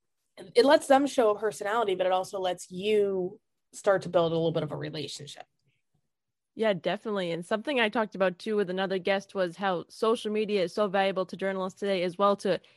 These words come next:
Speaker 2: expand that reach of their story, to help them find new sources. You know, if you build that camaraderie on Twitter and they retweet the story that you share that they wrote, and then maybe they call on you again for a source or so,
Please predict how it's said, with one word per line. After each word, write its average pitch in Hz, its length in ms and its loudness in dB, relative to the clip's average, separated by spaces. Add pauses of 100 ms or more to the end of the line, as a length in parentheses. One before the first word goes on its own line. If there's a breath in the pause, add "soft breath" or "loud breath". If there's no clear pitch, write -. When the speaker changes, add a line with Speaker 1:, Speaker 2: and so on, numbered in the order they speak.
Speaker 2:
expand 214 520 -2
that 190 100 0
reach 180 200 -4
of 165 80 -12
their 175 120 -2
story, 175 380 -4
to 185 100 -12
help 180 200 -10
them 180 100 -10
find 180 240 -6
new 214 120 -2
sources. 202 680 0 (300 soft breath)
You 196 80 -4
know, 208 80 4
if 185 100 -2
you 185 80 -4
build 202 220 0
that 196 180 2
camaraderie 190 640 -2
on 170 180 -2
Twitter 240 400 4
and 185 140 -2
they 170 120 -2
retweet 175 380 -4 (200)
the 180 80 -4
story 202 300 2
that 180 100 0
you 247 140 -2
share 247 260 2
that 196 120 -2
they 226 180 4
wrote, 226 240 6
and 175 120 0
then 165 120 -2
maybe 175 240 0
they 180 180 0
call 190 500 0
on 202 140 2
you 226 140 2
again 254 260 2
for 226 160 -2
a 196 60 0
source 180 420 -2
or 180 80 -2
so, - 180 -6